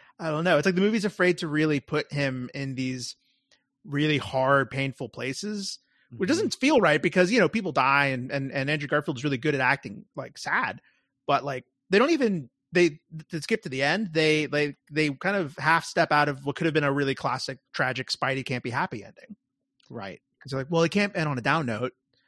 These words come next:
Speaker 2: Right, right. It's, yeah, that's an awful choice. We'll get to it.
Speaker 1: Well, we will, yes.
Speaker 2: Um, I,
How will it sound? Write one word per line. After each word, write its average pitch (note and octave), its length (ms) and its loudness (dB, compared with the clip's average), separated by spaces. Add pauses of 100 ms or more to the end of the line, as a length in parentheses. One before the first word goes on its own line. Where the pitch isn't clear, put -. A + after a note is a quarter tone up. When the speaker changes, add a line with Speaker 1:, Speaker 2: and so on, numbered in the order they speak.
(520)
Speaker 2:
Right, G2 360 -12 (340)
right. F2 320 -14 (280)
It's, - 380 -6 (640)
yeah, G#2 180 -10
that's A#2 180 -10
an A#2 80 -8
awful G2+ 300 -10
choice. G#2 420 -16
We'll C3 120 -8
get A2+ 200 -8
to A#2 120 -8
it. - 140 -12 (200)
Speaker 1:
Well, D#3 100 0
we D3+ 120 -2
will, E3+ 60 6
yes. E3+ 80 6
Speaker 2:
Um, E3 480 2 (360)
I, G#3+ 760 2